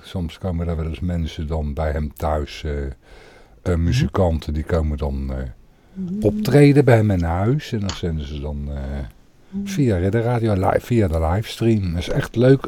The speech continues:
Speaker 1: Echt, ik zou het jullie aanraden. En er worden heel veel oude programma's van Radio honderd van Willem de Ridder op herhaald. Elke dag maar weer.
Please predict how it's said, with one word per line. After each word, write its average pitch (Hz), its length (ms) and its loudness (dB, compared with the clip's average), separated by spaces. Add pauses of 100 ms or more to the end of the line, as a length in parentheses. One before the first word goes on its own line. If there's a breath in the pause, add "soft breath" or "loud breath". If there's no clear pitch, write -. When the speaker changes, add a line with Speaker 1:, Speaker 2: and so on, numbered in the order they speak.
Speaker 1:
Echt, - 240 2 (220)
ik 107 120 -10
zou 135 180 6
het 98 80 6
jullie 110 240 6
aanraden. 120 460 2
En 104 60 2
er 101 60 2
worden 98 200 2
heel 120 160 2
veel 117 120 2
oude 110 260 2
programma's 107 420 0
van 104 120 0
Radio 95 300 2
honderd 98 320 2
van 95 180 -2
Willem 98 280 2
de 85 60 0
Ridder 82 300 0 (500 loud breath)
op - 180 0
herhaald. 87 680 -2
Elke 139 500 2
dag 85 240 4
maar 85 200 2
weer. 85 300 0